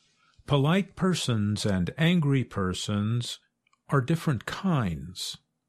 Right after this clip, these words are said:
said the policeman. The Flongbu's eyes changed their light,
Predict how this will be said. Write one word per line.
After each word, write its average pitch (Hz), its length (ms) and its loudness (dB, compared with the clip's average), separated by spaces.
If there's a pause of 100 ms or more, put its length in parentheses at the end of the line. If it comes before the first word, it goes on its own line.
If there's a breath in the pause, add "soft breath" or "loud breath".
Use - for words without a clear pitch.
(220)
said - 280 -4
the - 80 -8
policeman. 90 680 -6 (2500 loud breath)
The 175 120 2
Flongbu's 165 760 4
eyes 110 680 2
changed 156 800 0
their 117 240 2
light, 95 560 -2